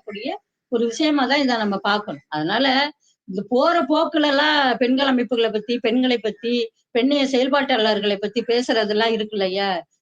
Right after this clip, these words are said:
இது, அம், நாக்கு துடிப்பாக பேசுற இந்த சீமான் வந்து பொது மன்னிப்பு வந்து கேட்கணும். எல்லா பெண்கள் அமைப்புகளையும் அப்படி பேசுனது வந்து தப்பு,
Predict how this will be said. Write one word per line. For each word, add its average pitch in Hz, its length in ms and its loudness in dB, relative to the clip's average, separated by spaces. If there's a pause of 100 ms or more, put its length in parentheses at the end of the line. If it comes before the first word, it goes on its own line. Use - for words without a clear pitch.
இது, 208 260 0 (960)
அம், 202 460 0
நாக்கு 240 440 0
துடிப்பாக 262 480 0
பேசுற 220 360 0
இந்த 196 380 0
சீமான் 277 400 0
வந்து 233 320 -2
பொது 311 420 2
மன்னிப்பு 247 380 0
வந்து 214 260 -2
கேட்கணும். 262 400 -2
எல்லா 226 360 -2
பெண்கள் 247 300 -4
அமைப்புகளையும் 196 580 -10 (360)
அப்படி 214 220 -2
பேசுனது 247 540 0
வந்து 180 260 -4
தப்பு, 196 720 0